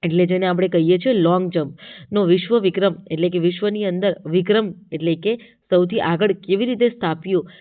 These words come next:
એની પ્રેરણાદાયી વાત એટલે કે પ્રેરણા આપણને મળે એવી આ વાત જે છે એ આપણને આ પાઠમાંથી જાણવા મળે છે. આગળ વધીએ બાળમિત્રો. નવ વર્ષની નાની ઉંમરે એને બાળ લકવાના રોગે ઘેરી લીધો હતો.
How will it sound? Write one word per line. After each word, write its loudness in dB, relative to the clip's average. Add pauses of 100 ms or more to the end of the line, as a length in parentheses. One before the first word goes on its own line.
(120)
એની 0
પ્રેરણાદાયી 0
વાત -2
એટલે -2
કે -4
પ્રેરણા -2
આપણને -6
મળે -2
એવી 0
આ -2
વાત -4
જે 0
છે -4 (240)
એ -6
આપણને -2
આ -4
પાઠમાંથી -2 (260)
જાણવા -2
મળે -6
છે. -10 (420)
આગળ 4
વધીએ 2
બાળમિત્રો. -6 (2250)
નવ 2
વર્ષની 0
નાની 0
ઉંમરે -2
એને -2
બાળ 0
લકવાના -2
રોગે 0
ઘેરી 0
લીધો -4
હતો. -10